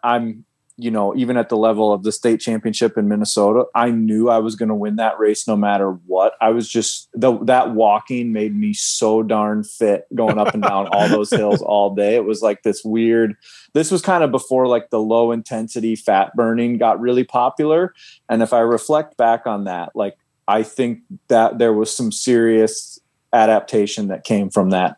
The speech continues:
Speaker 1: from that honeymoon trip or whatever we were doing in San Francisco.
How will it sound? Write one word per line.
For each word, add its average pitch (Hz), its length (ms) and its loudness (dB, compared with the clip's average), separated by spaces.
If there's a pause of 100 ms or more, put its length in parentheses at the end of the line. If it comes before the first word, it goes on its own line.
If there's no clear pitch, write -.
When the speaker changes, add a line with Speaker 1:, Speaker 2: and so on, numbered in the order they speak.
Speaker 1:
from 101 180 0
that 95 280 -2 (160)
honeymoon 101 520 0
trip 98 320 0
or 98 100 2
whatever 95 340 2
we 95 140 0
were 95 140 0
doing 95 260 -2
in 92 80 -14
San 92 220 -2
Francisco. - 600 -4